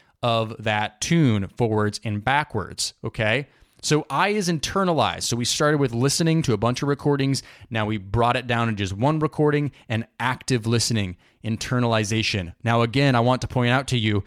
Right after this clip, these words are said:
so far, no one, no one, we have not touched our instrument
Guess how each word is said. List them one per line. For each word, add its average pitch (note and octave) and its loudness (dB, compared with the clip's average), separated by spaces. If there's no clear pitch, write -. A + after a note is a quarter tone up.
so - 2
far, C#3+ 2
no B2+ 4
one, F3 2
no A2 2
one, F#2 -4
we E3 2
have C#3 0
not A#2+ 0
touched - -2
our A2 0
instrument G#2+ -2